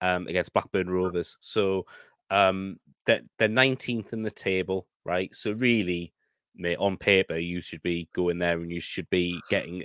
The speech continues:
some sort of result, um,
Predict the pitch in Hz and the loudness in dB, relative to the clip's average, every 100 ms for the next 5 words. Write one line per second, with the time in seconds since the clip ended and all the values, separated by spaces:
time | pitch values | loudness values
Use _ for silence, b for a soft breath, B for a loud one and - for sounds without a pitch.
0 | - - - 107 101 - 110 95 - 90 | -12 -6 2 2 2 -2 2 2 0 -4
1 | 90 87 95 85 - - b b b b | -4 0 0 0 -6 -16 b b b b
2 | - 98 92 95 - 113 | 0 4 4 2 0 0